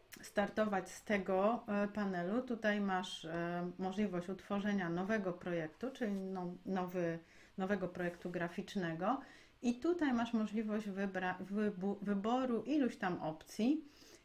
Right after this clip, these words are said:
Jest ich naprawdę sporo, ym, i są przygotowane od razu w takim formacie, jaki jest idealny, optymalny na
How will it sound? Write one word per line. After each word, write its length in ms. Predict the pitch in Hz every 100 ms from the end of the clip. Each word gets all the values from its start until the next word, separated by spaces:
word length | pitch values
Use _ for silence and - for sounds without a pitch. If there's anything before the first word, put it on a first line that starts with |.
| -
Jest 260 | 254 277
ich 120 | 277 254
naprawdę 540 | 226 233 233 208 214
sporo, 800 | - - 233 214 202 214 285 - 196 196 196 196 202
ym, 320 | 196 202 190 -
i 120 | 214
są 460 | - 247 233 233
przygotowane 840 | 214 208 196 202 220 208 226 240 202
od 140 | 190
razu 280 | 202 214 214
w 80 | -
takim 360 | 233 269 277
formacie, 720 | - - 202 196 196 196 - 240
jaki 280 | 220 220
jest 300 | 214 214 - - - - - -
idealny, 680 | 254 302 240 208 208 214 220
optymalny 840 | 226 254 - 220 196 202 214 214
na 380 | 208 185 185 196